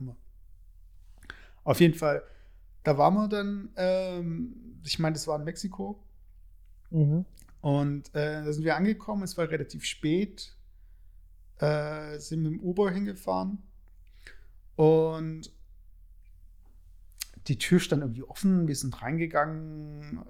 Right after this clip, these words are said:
Speaker 1: war erstmal keiner da und es war so ein großes Haus.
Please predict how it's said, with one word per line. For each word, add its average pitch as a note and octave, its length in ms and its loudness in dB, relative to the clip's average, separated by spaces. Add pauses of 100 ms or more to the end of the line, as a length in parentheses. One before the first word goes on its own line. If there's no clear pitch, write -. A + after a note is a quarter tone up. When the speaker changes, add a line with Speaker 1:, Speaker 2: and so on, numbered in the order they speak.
Speaker 1:
war C3+ 160 4
erstmal C#3 260 -2
keiner C3+ 240 -8
da D3 560 -2
und C#3+ 260 -8
es - 140 -8
war C#3 120 2
so C3+ 100 -6
ein C3+ 60 -4
großes - 380 -4
Haus. C3+ 480 -4